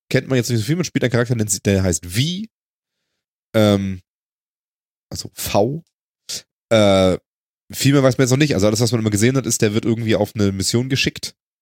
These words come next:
äh, einen Chip zu, zu besorgen. Das schafft er auch. Das macht er zusammen mit einem Partner. Der Partner wird bei der Mission aber offensichtlich erschossen.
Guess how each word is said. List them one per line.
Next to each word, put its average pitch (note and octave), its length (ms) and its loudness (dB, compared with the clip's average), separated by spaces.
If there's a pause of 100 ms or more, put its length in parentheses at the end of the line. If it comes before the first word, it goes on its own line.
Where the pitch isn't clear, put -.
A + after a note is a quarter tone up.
(180)
äh, G#2 280 4
einen G2 160 0
Chip - 220 -2 (120)
zu, - 120 -6 (220)
zu - 140 -4
besorgen. D3 560 0 (140)
Das A2 120 0
schafft C3+ 240 0
er C#3+ 80 0
auch. D3 220 0
Das - 160 -8
macht G#2+ 240 -4
er A2 80 -2
zusammen A2 220 -2
mit G#2+ 100 -4
einem G2 100 -2
Partner. C3+ 300 -2
Der G2+ 60 2
Partner G#2+ 300 -2
wird G2+ 120 -4
bei A2 60 0
der G2+ 100 0
Mission G2 260 -2
aber G2+ 140 0
offensichtlich G2 400 -6
erschossen. - 380 -2